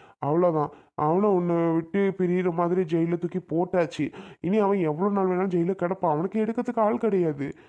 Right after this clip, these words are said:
சரி, அவன் யாரை வச்சு எடுப்பான், யார்கிட்ட போய் சொல்லி எடுப்பான்? அதெல்லாம் முடியவே முடியாது. அவன் உள்ள கிடப்பான். ஆனா,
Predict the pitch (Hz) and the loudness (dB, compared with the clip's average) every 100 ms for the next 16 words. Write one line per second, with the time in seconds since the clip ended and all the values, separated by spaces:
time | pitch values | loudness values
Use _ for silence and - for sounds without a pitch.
0 | _ _ 214 220 190 175 175 151 151 196 | _ _ 0 2 4 2 2 2 2 4
1 | 262 233 214 233 196 247 220 196 226 226 | 4 2 0 0 0 0 2 2 2 0
2 | 226 208 196 180 170 156 139 - - - | 0 2 2 0 0 -2 -4 -6 -18 -18
3 | - 147 151 160 190 180 180 185 185 175 | -4 0 2 2 0 0 0 2 0 0
4 | 160 151 143 135 - - - 156 185 175 | 0 0 -2 -4 -8 -20 -8 -2 2 2
5 | 196 196 165 - 143 - - 156 147 160 | 0 0 -2 -2 -2 -4 -8 -4 0 0
6 | 175 185 156 | 2 2 2